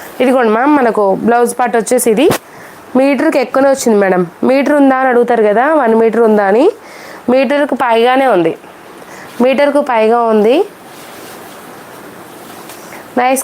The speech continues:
కలెక్షన్, thank you కరుణ సిస్టర్. షాజహా సిస్టర్, హాయ్ సిస్టర్. తస్లీం సిస్టర్, హాయ్ సిస్టర్, ఫార్టీ సిక్స్ లైక్, thank you very much. అందరు లైక్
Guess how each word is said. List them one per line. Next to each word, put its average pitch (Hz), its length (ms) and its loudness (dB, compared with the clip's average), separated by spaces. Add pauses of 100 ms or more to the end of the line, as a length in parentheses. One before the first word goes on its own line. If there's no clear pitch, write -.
కలెక్షన్, 226 500 0
thank 220 220 0
you 247 100 2
కరుణ 214 200 2 (100)
సిస్టర్. 214 360 2
షాజహా 214 360 2 (100)
సిస్టర్, 214 320 0
హాయ్ 202 220 0
సిస్టర్. 214 320 0 (460)
తస్లీం 247 360 2
సిస్టర్, 254 320 0
హాయ్ 220 200 2
సిస్టర్, 233 300 -2
ఫార్టీ 214 260 0
సిక్స్ 226 200 2
లైక్, 202 280 2
thank 196 220 2
you 226 80 2
very 214 160 2
much. 208 180 2 (100)
అందరు 196 280 2
లైక్ 196 180 0